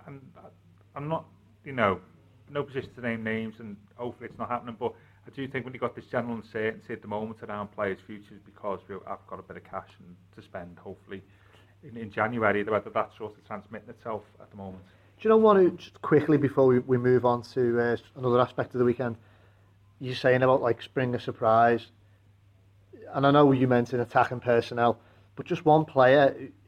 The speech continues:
Speaker 2: how I still cannot for the life of me figure out why they handed him a two-year contract in the summer,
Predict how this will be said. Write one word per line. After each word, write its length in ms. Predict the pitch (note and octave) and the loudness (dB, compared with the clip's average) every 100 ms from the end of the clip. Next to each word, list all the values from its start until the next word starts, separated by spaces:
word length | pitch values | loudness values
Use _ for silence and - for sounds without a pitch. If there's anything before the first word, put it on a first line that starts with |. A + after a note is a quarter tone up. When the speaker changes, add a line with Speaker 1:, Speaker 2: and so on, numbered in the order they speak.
| _ _ _ _ - | _ _ _ _ -14
Speaker 2:
how 720 | - - E3 E3+ F3 D#3 - | -10 -2 4 8 8 6 0
I 80 | - | -10
still 480 | - - - E3 D3+ | -12 -8 4 6 4
cannot 500 | D3+ C#3 C3 C3 - | 2 0 2 2 0
for 80 | B2+ | -4
the 60 | |
life 200 | A#2+ B2 | 0 0
of 60 | C3 | 0
me 100 | B2 | -14
figure 260 | - B2+ B2 | -10 -2 0
out 160 | A#2+ | 2
why 240 | A#2+ B2 B2 | 4 2 2
they 140 | A#2 | -2
handed 260 | A#2 A#2 B2+ | -6 -6 -8
him 100 | A#2+ | -10
a 40 | |
two-year 340 | - B2 A#2 | -12 -8 -6
contract 420 | A2+ A#2 A#2 B2+ C3 | -6 -10 -12 -16 -16
in 60 | |
the 60 | A#2 | -18
summer, 300 | A2+ A#2+ | -10 -8